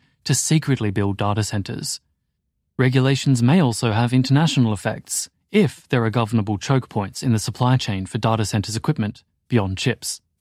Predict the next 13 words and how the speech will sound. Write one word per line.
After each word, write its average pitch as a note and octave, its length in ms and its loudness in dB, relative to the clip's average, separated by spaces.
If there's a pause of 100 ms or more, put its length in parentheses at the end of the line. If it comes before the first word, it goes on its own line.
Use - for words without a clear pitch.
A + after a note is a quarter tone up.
(1040)
Still, G#3 500 2
it A3 100 2
is A3 80 4
unclear D3 480 4
whether G#2 220 0
these G2+ 220 0
costs - 420 -4
would C#3+ 160 2
exceed A2 640 0
incentives G#2+ 540 0
to B2 60 0
violate F#2+ 460 -2
regulations. G#2 840 -4